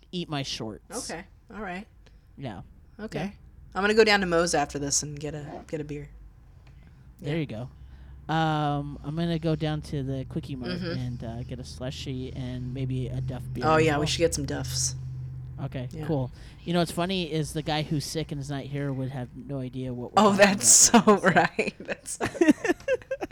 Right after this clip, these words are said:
Speaker 2: That's so
Speaker 1: <laughs> Okay, so we are moving along. Um, stick with us because I think our, our last episode
Speaker 2: That's a
Speaker 1: of this,
Speaker 2: pretty
Speaker 1: of this
Speaker 2: great
Speaker 1: year
Speaker 2: one.
Speaker 1: is gonna be a
Speaker 2: Yeah.
Speaker 1: good one.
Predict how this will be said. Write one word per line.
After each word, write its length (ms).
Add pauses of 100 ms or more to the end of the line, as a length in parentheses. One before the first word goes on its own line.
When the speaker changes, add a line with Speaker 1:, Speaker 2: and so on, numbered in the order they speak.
(200)
Speaker 2:
That's 260
so 20
Speaker 1:
<laughs> 100
Okay, 460
so 280
we 360
are 220
moving 300
along. 560 (420)
Um, 760 (1040)
stick 340
with 220
us 360
because 640 (320)
I 120
think 540 (200)
our, 300 (920)
our 140
last 380
episode 760 (560)
Speaker 2:
That's 220
a 80
Speaker 1:
of 120
this, 260
Speaker 2:
pretty 180
Speaker 1:
of 80
this 240
Speaker 2:
great 80
Speaker 1:
year 140
Speaker 2:
one. 80
Speaker 1:
is 100
gonna 180
be 100
a 40
Speaker 2:
Yeah. 220
Speaker 1:
good 60
one. 260